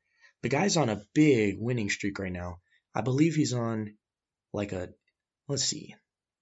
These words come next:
He's on, uh, yeah, so he got knocked out by Paul Felder in twenty seventeen. I'm pretty sure that was, like, that was something gnarly, like a, it was an injury. I don't think he actually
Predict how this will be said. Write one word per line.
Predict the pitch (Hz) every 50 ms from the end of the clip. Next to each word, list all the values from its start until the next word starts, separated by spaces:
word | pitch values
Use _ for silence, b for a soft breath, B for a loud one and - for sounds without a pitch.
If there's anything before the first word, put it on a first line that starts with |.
| _ _ _ _ _ _ _ _ _ -
He's | 139 123 110
on, | 101 92 90
uh, | 90 90 87 87 90 87 - _ _ _ _ _ _ _ _ _ _ _ _ _ _ _ _ _ _ _
yeah, | - 98
so | 104 - 123
he | 120
got | 127 143
knocked | 139 143 156 156 - 170
out | 160 151
by | 151 143
Paul | 135 - 151 143 135
Felder | 131 - - 131 131 131 131 135 127 127 127 B B B B B B B _
in | - 117 113 113 110 107 107 107 104 104
twenty | - - 123 120 120
seventeen. | 113 - 113 110 110 104 - - 113 113 113 113 117 123 127 - _ b b b b b b
I'm | - 123
pretty | - 170 170 196
sure | - - 156 131
that | 117 113 110 107
was, | 107 101 - -
like, | 107 101 95 92 92 92 - - _ _ _ _ _ _ _ -
that | - 127 135
was | 143 135
something | - 147 139 127 127 120 113 107
gnarly, | 104 107 107 110 110 107 107 101
like | 95 95 98 98 -
a, | 92 95 92 90 - _ _ _ _ _ _ _ _ _
it | - 123
was | 123 107
an | 120 120
injury. | 120 117 117 110 104 101 92 90
I | 92 101
don't | 107 104 101
think | 110 101 -
he | 110 -
actually | - 104 101 101 - - 101 98 90